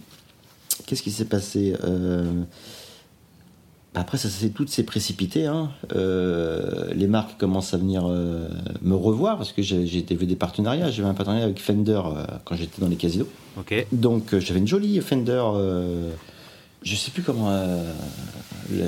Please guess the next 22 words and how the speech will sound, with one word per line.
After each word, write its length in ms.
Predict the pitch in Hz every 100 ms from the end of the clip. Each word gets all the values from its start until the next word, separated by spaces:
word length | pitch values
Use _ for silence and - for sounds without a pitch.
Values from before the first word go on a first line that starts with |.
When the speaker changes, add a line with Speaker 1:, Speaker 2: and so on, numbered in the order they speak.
| 90
Speaker 1:
le 100 | 101
terme 360 | 92 110 107 107
de 60 | 92
cette 220 | - 95
basse-là, 320 | 90 87 98
c'était 220 | 101 - -
quoi ? 220 | 85 85 - - - - - - - _ _
C'était 180 | 101 -
une 100 | 127
jazz 220 | 127 135
bass, 360 | 117 143 160 -
mais, 200 | 110 107
euh, 220 | 101 98 95 90 87 85 90 - - -
avec, 280 | 95 95
euh, 360 | 98 92 87 82 - - - _ _ _ _ - -
une, 520 | 101 95 90 87 90 - - - -
une 160 | 98 107
table 260 | 131 123 107
en, 880 | 101 98 95 92 87 90 87 85 - - - - - - - - - - -
en 120 | 101
érable 360 | 107 101 110 104
ondé. 540 | 98 95 104 117 151